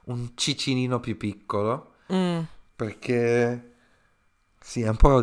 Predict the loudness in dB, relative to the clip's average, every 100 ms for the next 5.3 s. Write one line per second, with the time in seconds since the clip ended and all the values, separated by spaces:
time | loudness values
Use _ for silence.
0 | 2 -2 -2 -2 -6 -8 -12 -12 -14 -14
1 | -16 -16 -16 -16 -18 -18 -20 -10 0 2
2 | 4 2 2 2 2 4 4 4 4 2
3 | -2 -6 -4 -4 -4 -12 -20 _ _ _
4 | -10 -6 -6 -4 -6 -6 -6 -8 -8 -10
5 | -12 -14